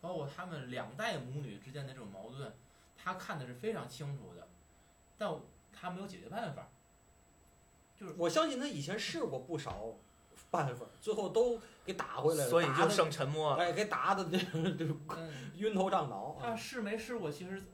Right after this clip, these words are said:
Speaker 1: 我觉得也是个问号，因为他末尾的独白的时候他已经说过了，像他对他父-，就是他母亲对他父亲的每做的一点事情，
Speaker 2: 嗯。
Speaker 1: 都只会使他对他母亲的憎恨更多一些。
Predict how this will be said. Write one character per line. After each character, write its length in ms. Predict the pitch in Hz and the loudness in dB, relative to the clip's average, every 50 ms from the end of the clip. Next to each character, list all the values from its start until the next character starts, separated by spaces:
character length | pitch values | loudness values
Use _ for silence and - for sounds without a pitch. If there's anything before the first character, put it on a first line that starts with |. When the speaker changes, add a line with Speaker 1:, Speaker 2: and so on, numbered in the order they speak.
| 135 107 | -12 -10
Speaker 1:
我 100 | 110 117 | -10 -8
觉 120 | 147 170 | -6 -6
得 80 | 180 156 | -6 -6
也 120 | 113 107 | -6 -6
是 60 | 135 139 | -8 -8
个 80 | 151 | -8
问 240 | 170 196 165 135 - | -6 -6 -8 -8 -8
号， 200 | 123 123 120 131 | -8 -10 -8 -6
因 120 | 156 185 | -6 -6
为 60 | 196 190 | -4 -4
他 100 | 208 208 | -2 -2
末 160 | 220 220 180 | -2 -2 -4
尾 80 | 127 117 | -4 -6
的 60 | 127 | -8
独 180 | - 143 156 175 | -8 -8 -6 -4
白 160 | 185 147 160 | -2 -2 -2
的 40 | 160 | -4
时 40 | 160 | -6
候 60 | 147 | -8
他 140 | 147 175 175 | -8 -10 -10
已 180 | 175 175 - 135 | -10 -12 -14 -14
经 120 | 123 127 | -12 -12
说 300 | 139 - - 214 214 220 | -12 -10 -6 -4 -4 -2
过 200 | 220 214 190 147 | -2 -4 -4 -4
了， 180 | 120 110 - - - - - - - - - - - - _ - | -6 -6 -8 -12 -18 -20 -20 -20 -20 -20 -20 -20 -20 -20 _ -16
像 260 | - - 185 165 170 | -10 -6 -6 -6 -6
他 300 | - - 226 226 220 226 | -8 -8 -6 -4 -4 -4
对 200 | 226 - 226 208 | -4 -6 -6 -6
他 160 | 185 214 214 214 | -4 -4 -4 -6
父-， 100 | - - - - - - | -8 -12 -16 -20 -18 -14
就 100 | 190 180 170 | -10 -8 -6
是 240 | 160 160 151 143 143 | -6 -4 -4 -6 -4
他 120 | 226 226 | -6 -6
母 200 | 196 147 117 110 | -6 -6 -8 -10
亲 220 | 123 - 175 185 | -10 -10 -8 -8
对 80 | 185 175 | -6 -6
他 120 | 180 196 | -6 -8
父 220 | 190 - - 262 240 | -8 -10 -10 -10 -8
亲 260 | 180 180 151 135 123 | -6 -4 -6 -6 -4
的 240 | 120 107 113 - - - - - - - - - - - | -6 -8 -8 -10 -14 -18 -20 -20 -20 -20 -20 -20 -20 -12
每 200 | - 135 127 127 | -8 -6 -6 -6
做 200 | 135 139 - 226 | -6 -4 -4 -4
的 80 | 185 175 | -4 -4
一 120 | 180 180 | -6 -6
点 200 | 147 117 98 - | -6 -6 -8 -8
事 220 | - - - 185 160 | -10 -8 -8 -6 -6
情， 220 | - 151 143 - - - - - - | -6 -6 -8 -8 -8 -12 -18 -20 -20
Speaker 2:
嗯。 60 | - - - - - - - | -20 -20 -20 -20 -20 -14 -6
Speaker 1:
都 180 | 214 233 240 190 | -4 -4 -2 -4
只 240 | - - - 117 233 | -6 -8 -8 -8 -8
会 300 | - 190 180 165 147 135 | -8 -6 -8 -6 -6 -6
使 220 | - - 104 104 | -8 -10 -14 -14
他 320 | - - 185 190 196 196 | -12 -8 -4 -2 -2 -2
对 120 | 196 180 156 | -2 -4 -6
他 140 | 180 196 170 | -4 -4 -6
母 180 | 139 - - | -6 -8 -8
亲 100 | - 165 | -8 -8
的 140 | 170 139 - | -8 -8 -8
憎 200 | - 202 196 185 | -8 -6 -6 -4
恨 220 | 170 175 156 143 | -4 -4 -4 -4
更 180 | 143 - 156 143 | -6 -6 -6 -6
多 240 | 139 - 220 240 233 | -6 -6 -4 -2 -2
一 100 | - - | -2 -4
些。 360 | - - - 113 107 - - | -6 -10 -10 -10 -10 -10 -10